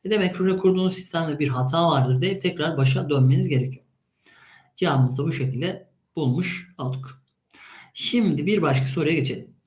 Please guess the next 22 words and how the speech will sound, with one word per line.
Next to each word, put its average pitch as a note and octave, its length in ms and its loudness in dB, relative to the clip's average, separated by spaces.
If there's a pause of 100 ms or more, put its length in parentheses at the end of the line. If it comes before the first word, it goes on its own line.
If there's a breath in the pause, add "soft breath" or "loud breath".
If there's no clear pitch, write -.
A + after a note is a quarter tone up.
(1500 loud breath)
Bir A3+ 220 -2
Orient G3 460 4
Trik - 240 -2
yarışmasına D#3+ 540 0
katılan C3 480 0
Yelda C#3+ 480 4
ve E3+ 100 4
Zeynep'e C3+ 400 4
ormanda D#3+ 540 2
A, D3+ 220 0
B, C3 120 6
C, C3+ 220 6
D, B2+ 200 4
F, E3 180 -2
G C3+ 260 2
harfleriyle C3 720 -4
kodlanmış C#3 760 -6
ağaçların C3+ 480 -8
bulunduğu C3+ 200 -4
iki - 160 -4
harita - 180 -6
verilmiş. - 500 -4